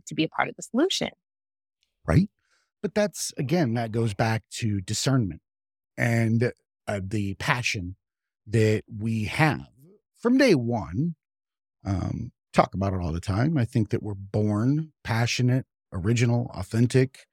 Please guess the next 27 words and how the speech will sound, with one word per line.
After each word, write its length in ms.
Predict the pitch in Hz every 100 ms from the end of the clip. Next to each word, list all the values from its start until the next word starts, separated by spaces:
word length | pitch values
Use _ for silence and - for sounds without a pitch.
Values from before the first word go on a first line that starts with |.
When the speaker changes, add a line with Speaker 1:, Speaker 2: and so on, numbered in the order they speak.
| _ _ _ -
Speaker 2:
and 180 | 110 101
limitless, 760 | 110 135 - 165 156 - - -
and 240 | 135 135 143
that 160 | 147
all 180 | 165 180
the 120 | 175
layers 340 | 160 160 165 139
that 120 | 156
we 120 | 147
have 300 | 135 139 135
put 140 | 123 110
on 180 | 107 110
us 180 | - -
are 260 | 107 101
the 80 | 98
ones 420 | 92 95 101 104
that 240 | - 101 - -
we 200 | 107 113
need 360 | 107 107 104 - -
to 100 | 92
navigate 760 | 104 208 214 117 107 104 139 _ _ _ _ _ -
in 160 | 156 151
order 220 | 143 143
to 100 | 143
prove 680 | - 247 233 107 - - - _ _ _ _ _ _ _ _ -
the 200 | 131 165
original 840 | 147 131 190 117 131 113 113 151